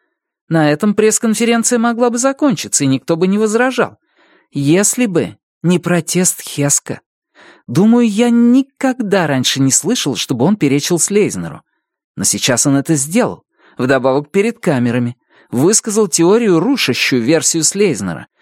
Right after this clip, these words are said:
что в деле могут быть замешаны ещё один или несколько человек. И судя по тому, что я знаю о Хеске, он бы не пикнул, если бы не был уверен.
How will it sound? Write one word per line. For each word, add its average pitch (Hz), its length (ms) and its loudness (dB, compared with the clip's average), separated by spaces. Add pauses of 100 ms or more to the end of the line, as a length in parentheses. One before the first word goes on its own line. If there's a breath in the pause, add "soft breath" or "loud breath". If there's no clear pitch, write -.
(140 soft breath)
что - 240 0
в 139 60 -2
деле 196 240 2
могут 135 280 0
быть 127 160 0
замешаны 139 500 0
ещё 139 560 0
один 180 400 0
или 147 120 2
несколько 110 540 -2
человек. 196 600 -2 (580 loud breath)
И 120 100 0
судя 143 300 0
по 143 100 -2
тому, 151 280 2
что - 180 -2
я 143 120 2
знаю 143 300 0
о - 60 -2
Хеске, - 500 -4 (320 soft breath)
он 156 240 0
бы 190 100 2
не 220 180 4
пикнул, 190 540 0
если 135 280 0
бы 131 140 -2
не 135 160 2
был 175 180 0
уверен. 180 460 -2